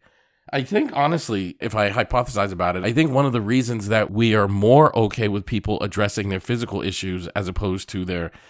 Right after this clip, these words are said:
mental issues is because the physical issues have a physical manifestation. And I think we're kind of a vain society where it's like, if I go to the gym and I take vitamins, I'm gonna lose weight, look better, be more fit, be more firm, be more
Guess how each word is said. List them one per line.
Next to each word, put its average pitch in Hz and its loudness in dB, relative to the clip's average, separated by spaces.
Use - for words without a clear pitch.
mental 117 0
issues 101 -6
is 104 -8
because 123 -4
the 117 -4
physical 156 -2
issues 110 -4
have 110 -4
a 95 -10
physical 120 -4
manifestation. 107 -4
And 113 0
I 120 2
think 151 2
we're 131 2
kind 135 2
of 104 0
a 87 -4
vain 110 2
society 135 -4
where 98 -8
it's 101 -8
like, 104 0
if 101 0
I 127 6
go 143 4
to 143 2
the 131 2
gym 135 2
and 110 2
I 107 -2
take 135 0
vitamins, 123 2
I'm 107 0
gonna 107 0
lose 120 4
weight, 143 2
look 135 0
better, 127 6
be 120 4
more 139 4
fit, - 0
be 131 2
more 135 2
firm, 139 4
be 127 2
more 139 4